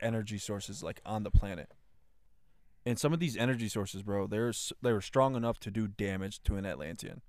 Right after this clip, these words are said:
which has super powerful skin. Like we saw, uh, Aquaman, like, somebody tried to stab him with a knife or something, and,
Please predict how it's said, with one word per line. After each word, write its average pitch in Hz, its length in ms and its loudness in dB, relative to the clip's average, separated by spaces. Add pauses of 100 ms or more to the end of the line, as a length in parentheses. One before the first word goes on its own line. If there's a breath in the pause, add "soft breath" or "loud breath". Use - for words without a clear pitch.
(140)
which 101 160 -4
has 101 200 0
super 120 600 -2
powerful 104 500 2
skin. 110 360 -2 (280 soft breath)
Like 101 160 -4
we 110 80 -2
saw, 110 240 4 (320)
uh, 98 320 6
Aquaman, 135 540 2 (300)
like, 107 120 0
somebody 127 220 2
tried 139 140 4
to 107 40 2
stab 120 400 4
him 107 100 2
with 110 140 0
a 101 60 -2
knife 104 320 0
or 98 60 -6
something, 98 400 -8
and, 101 160 -6